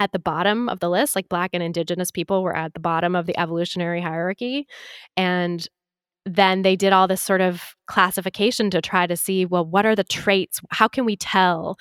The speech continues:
if someone is more or less evolved? This goes into, like, you know, phrenology, where they would measure people's heads to try to see, like, how smart they were, different characteristics. It was very similar. It was, you know, in the same vein as that, where they were looking at, they're measuring, like,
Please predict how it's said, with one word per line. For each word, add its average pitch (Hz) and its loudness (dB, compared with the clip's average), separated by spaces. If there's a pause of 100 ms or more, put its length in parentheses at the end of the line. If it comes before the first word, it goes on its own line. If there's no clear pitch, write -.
(240)
if 196 2
someone 185 2
is 170 2
more 180 4
or 175 0
less 170 -2
evolved? 170 2
This 196 -2
goes 214 2
into, 196 0
like, 170 0 (360)
you 180 2
know, 170 2
phrenology, 180 2
where 175 2
they 165 2
would 170 -2
measure 165 0
people's 170 -4
heads 170 -2
to 180 -10
try 170 -2
to 170 -4
see, 170 -2
like, 165 -2
how 160 -4
smart 190 0
they 185 2
were, 180 2
different 165 -6
characteristics. 165 -4 (320)
It 202 6
was 190 4
very 190 6
similar. 190 2
It 185 4
was, 175 2
you 185 0
know, 165 0
in 185 2
the 180 2
same 170 -2
vein 170 -2
as 156 -4
that, 170 2
where 170 -2
they 165 -2
were 165 -2
looking 170 -4
at, 156 -4
they're 165 -4
measuring, 170 -2
like, 165 -10